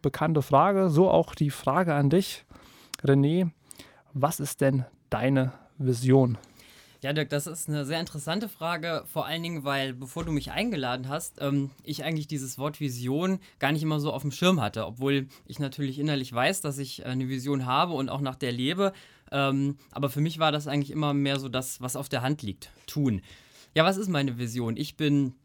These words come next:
Speaker 2: ja, Softwareentwickler, selbstständig und, ähm, meine Vision ist eine, ja, hoffentlich mittelständische Firma mit, sagen wir mal, zehn Angestellten aufzubauen, äh, soziale Verantwortung zu übernehmen und, äh, ja, einfach Arbeitsplätze zu schaffen,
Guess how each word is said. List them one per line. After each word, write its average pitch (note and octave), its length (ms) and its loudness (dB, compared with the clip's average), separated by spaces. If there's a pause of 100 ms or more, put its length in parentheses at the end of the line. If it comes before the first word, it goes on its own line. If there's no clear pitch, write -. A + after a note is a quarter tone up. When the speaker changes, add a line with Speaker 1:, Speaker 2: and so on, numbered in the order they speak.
(400)
Speaker 2:
ja, B2 220 2
Softwareentwickler, G3 960 -2 (100)
selbstständig G3 1000 -2
und, C#3+ 380 0
ähm, C3 380 2 (180)
meine C#3+ 360 2
Vision D3 400 0
ist - 320 -8
eine, A#2 580 -2
ja, A#2 320 2 (500)
hoffentlich C#3+ 420 -4
mittelständische F3 720 -2
Firma F3+ 400 0
mit, D3+ 440 -2 (120)
sagen C3+ 220 0
wir C#3 80 -2
mal, B2 200 -2
zehn C#3+ 500 2
Angestellten F#3 600 -2
aufzubauen, E3+ 760 -4
äh, C#3 240 -2 (200)
soziale C#3+ 440 -2
Verantwortung F3 580 -4
zu E3+ 140 -12
übernehmen D#3 500 -2
und, C3 340 -4
äh, A#2+ 220 -6
ja, A#2+ 120 -4
einfach B2 200 -8
Arbeitsplätze D3+ 640 -6
zu - 100 -14
schaffen, D3 400 -4